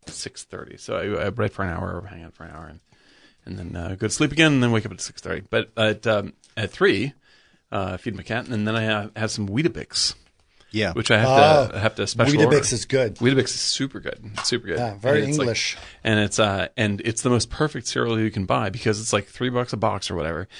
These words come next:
Speaker 1: But the entire box is wet. How do you, what's the plural of Weetabix? Is the, we, we talked about this before. Wet, Weetabises?
Speaker 3: What?
Speaker 1: Is that, like, matrices, matrix,
Speaker 3: Oh,
Speaker 1: Weetabix?
Speaker 3: Weeta-, Weeta-, Weetabises.
Speaker 1: Weetabises.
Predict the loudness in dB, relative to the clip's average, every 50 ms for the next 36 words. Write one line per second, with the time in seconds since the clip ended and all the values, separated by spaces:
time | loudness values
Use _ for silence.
0 | -18 -18 -18 -20 -6 _ -2 -2 0 0 0 0 0 -2 -4 -2 -2 0 0 -2
1 | 0 0 0 0 0 0 -4 -4 -2 -2 0 -2 -2 -4 _ _ _ _ _ _
2 | _ 0 2 2 2 2 0 -2 -6 _ _ _ _ _ _ _ _ -14 -4 0
3 | 0 0 0 -2 -4 -10 -10 -10 -12 -8 -4 -2 0 0 0 0 -2 -2 -2 -2
4 | 0 0 2 2 0 0 -2 -2 -2 -2 -2 -2 -6 -6 -8 -10 -8 -6 -4 -6
5 | -6 -6 _ _ _ _ _ _ _ _ -6 -4 -4 -4 -4 -4 -4 -4 -4 -6
6 | -8 -10 -16 -12 -8 -6 -2 2 2 2 2 0 -4 -14 -20 -20 -4 0 2 4
7 | 4 4 4 2 2 2 0 0 -2 0 0 -2 -2 -4 _ _ _ _ _ _
8 | _ _ _ _ _ _ -6 -4 -2 0 0 -2 -2 0 0 2 4 6 6 4
9 | 4 4 2 2 2 2 0 0 0 0 0 -2 -2 -2 -2 -2 0 2 2 2
10 | 2 2 0 0 -2 -6 -8 -10 -10 -10 -4 0 2 2 4 4 4 2 2 0
11 | -2 0 0 2 2 2 2 0 -2 -6 -10 -14 -12 -12 -14 _ _ _ -10 -10
12 | -8 -4 0 2 4 4 6 4 4 4 2 2 0 0 -2 -2 0 2 2 2
13 | 4 4 4 4 4 4 2 2 0 0 -2